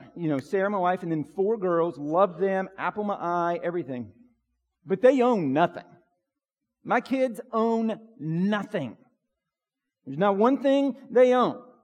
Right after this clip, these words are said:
Now, I travel around and I hear kids in different places and, and, you know, different times speaking, and I'll hear 'em say things like, "Hey, that's my phone." No, it's not.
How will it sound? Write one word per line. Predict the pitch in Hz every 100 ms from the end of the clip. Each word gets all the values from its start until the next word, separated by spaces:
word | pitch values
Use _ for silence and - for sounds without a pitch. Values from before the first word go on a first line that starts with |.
| _ _
Now, | 147 151 120 -
I | -
travel | 214 233 233
around | 214 226 233
and | 180
I |
hear | 160 220 226 - - _
kids | - 226 233 175
in | 151 135 - _ _ 117
different | 185 233 233
places | - 226 226 226 233 220
and, | 147 143 143
and, | 156 147 147 117 -
you | 170
know, | 123
different | 120 220 -
times | 220 214 214 208 208 _ _ _
speaking, | - - 254 254 240 233
and | 190
I'll | 190
hear | 202
'em | 220
say | - 220
things | 208 220 202
like, | 160
"Hey, | 208 233 165 - - -
that's | 147 277 277 214
my | 190 247 254
phone." | - - 247 233 156 120 - _ _ _ _ _ _ _ _ _ _
No, | 123 143 214 214
it's | 220 220
not. | 185 160 - _